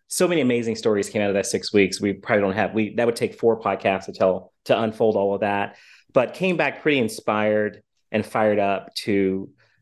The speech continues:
to shift the conversation on American civics, this idea that, uh, we are forgetting this amazing thing that we have called the United States of America.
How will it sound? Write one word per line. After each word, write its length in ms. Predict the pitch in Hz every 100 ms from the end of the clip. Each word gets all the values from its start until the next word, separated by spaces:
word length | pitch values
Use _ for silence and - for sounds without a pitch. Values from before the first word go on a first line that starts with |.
| -
to 140 | -
shift 380 | 110 - 117 110
the 60 | 110
conversation 1000 | 107 104 101 - 95 95 98 95 95 -
on 240 | 95 98
American 360 | 95 98 95 95
civics, 600 | - 101 139 - - - 98
this 140 | -
idea 440 | 95 95 101 98
that, 340 | 101 92 82 - - _ _
uh, 280 | 101 95 95
we 120 | 107
are 40 | 98
forgetting 460 | - 95 101 101
this 160 | 92 92
amazing 600 | 92 95 98 98 95 92
thing 180 | 101 92
that 100 | 87
we 120 | 85
have 400 | 95 87 90 - _
called 340 | - 95 92
the 80 | 90
United 200 | 95 92
States 260 | 92 90 -
of 80 | 90
America. 600 | 92 92 90 - 101